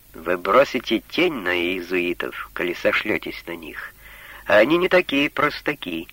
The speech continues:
и, не задумываясь, принесут вас в жертву». «Это правда, сущая правда», пробормотал Афган. «В таком случае», проговорила Сильвандир, «выходит, я должна согласиться».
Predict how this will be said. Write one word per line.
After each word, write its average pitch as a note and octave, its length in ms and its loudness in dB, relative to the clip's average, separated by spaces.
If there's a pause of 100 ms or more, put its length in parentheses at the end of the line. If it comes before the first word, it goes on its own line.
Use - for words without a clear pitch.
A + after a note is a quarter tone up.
(580)
и, E2+ 100 -6
не F#2+ 120 -4
задумываясь, G#2 760 0
принесут A2+ 480 0
вас A2 200 6 (100)
в B2 100 -4
жертву». F#2+ 540 -4 (1800)
«Это G2 260 0
правда, F#2 460 2
сущая C3 340 4
правда», E2 480 0
пробормотал F#2+ 600 0
Афган. E2+ 420 -2 (1500)
«В - 140 -18 (120)
таком A#2+ 340 6
случае», C#3+ 480 2
проговорила A#2+ 560 2
Сильвандир, G#2 640 -2 (1080)
«выходит, A#2 480 0 (680)
я F2+ 100 2
должна G2+ 420 0
согласиться». A2+ 680 -6